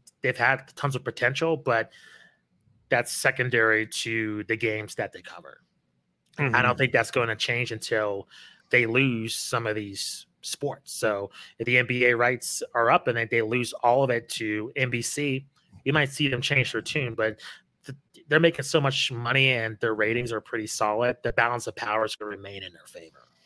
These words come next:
Speaker 2: Yeah, and that's why, to your point, I, I think it was maybe the biggest misstep for them to let Bill Simmons go,
Speaker 1: Yeah.
Speaker 2: because it seemed like he was,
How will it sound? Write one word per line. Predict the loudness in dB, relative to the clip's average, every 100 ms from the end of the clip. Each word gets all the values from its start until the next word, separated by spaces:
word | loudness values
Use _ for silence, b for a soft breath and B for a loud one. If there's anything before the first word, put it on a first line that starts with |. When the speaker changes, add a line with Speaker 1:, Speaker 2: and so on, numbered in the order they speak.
| B B B B B B B B B _ _
Speaker 2:
Yeah, | 2 4
and | 6
that's | 4 6
why, | 6 6 4 0
to | -2 0
your | 0 0
point, | -4 0 2 2 0 -4 -6 -4
I, | 2 2 2 _ _
I | 2 2
think | 4 4 4
it |
was | 2 2 0 -4 -6 _ _ _ -2
maybe | 4 6 6 4
the | 2
biggest | -2 2 4 6 6 4 0
misstep | -2 0 0 -2 -2
for | -4
them | -2 0 0
to |
let | 2 0 0
Bill | -2 0
Simmons | -2 -2 -4 -4
go, | 0 0
Speaker 1:
Yeah. | 0
Speaker 2:
because | -2 -2 0
it | -2
seemed | 2 2 6
like | 4 2
he | 0 2
was, | 4 6 4 2 -2